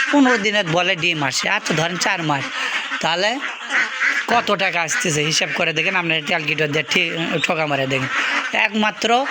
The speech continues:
হাঁস পালন করার সঠিক নিয়ম, ইরি ধান কাটার পনেরো, আহ, বিশ থেকে বাইশ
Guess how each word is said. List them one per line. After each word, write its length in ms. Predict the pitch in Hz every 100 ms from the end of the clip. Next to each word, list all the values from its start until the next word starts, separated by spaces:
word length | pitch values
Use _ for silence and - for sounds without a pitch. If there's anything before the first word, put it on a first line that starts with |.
| - -
হাঁস 240 | 151 175 170 -
পালন 240 | 226 220 214
করার 260 | 208 185 170 - - - 214 -
সঠিক 360 | 220 - 269 - - 175
নিয়ম, 300 | 202 214 190 214 - - - 285 - 214
ইরি 140 | 226 180
ধান 120 | 180 208 208
কাটার 280 | 220 226 247 277 294 - - -
পনেরো, 200 | 240 226
আহ, 260 | - 196 180 160
বিশ 140 | 208 -
থেকে 160 | 196 196 220 196
বাইশ 200 | 196